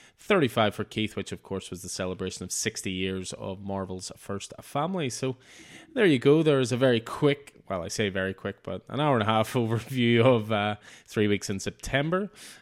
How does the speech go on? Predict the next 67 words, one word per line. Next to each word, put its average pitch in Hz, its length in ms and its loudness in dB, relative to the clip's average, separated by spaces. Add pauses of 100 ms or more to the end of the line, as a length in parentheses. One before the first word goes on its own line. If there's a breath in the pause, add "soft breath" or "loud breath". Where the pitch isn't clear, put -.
Uh, 92 240 -4
we'll 107 160 2
be 110 300 0
aiming 120 200 0
to 110 100 -8
do 110 140 0
another 113 360 2
one 107 120 0
of 104 80 0
these 101 220 0
hopefully 104 260 -6
in 98 80 -6
the 95 60 -8
next - 220 -10
week 113 280 -4
or 123 80 0
so, 139 440 -2 (380 loud breath)
uh, 95 240 -2
which - 220 -6
will 95 60 -8
bring 98 240 -4
us 95 220 -6
pretty 170 500 -2
much 117 240 -2
up 110 120 -2
to 104 100 -4
date, 98 160 -2
and 95 100 -6
then 95 100 -6
we 95 80 -6
can 95 160 -10
try 92 200 -6
and 92 100 -8
get 92 120 -12
back 92 220 -6
to 95 120 -8
our 92 80 -6
more 95 200 -8
weekly 98 460 -6
format 98 600 -8
is, 98 340 -10
uh, 95 260 -8 (360 loud breath)
is 123 120 0
I 120 80 6
think 117 280 -2
the 131 280 0
aim. 180 200 -4 (520 loud breath)
Uh, 98 380 -4
certainly 98 320 -4
once 92 240 -10
Keith - 260 -10
gets - 220 -10
moved 98 400 -2
as 95 160 -8
well 101 320 0
and 98 80 -6
gets 101 200 -8
set 104 240 -2
up 101 140 -6
in 101 200 -8
his 98 220 -8
brand 104 360 0
new 104 160 -4
home, 113 200 -4
he'll 123 240 -4
have 110 180 -2
his, 104 320 -4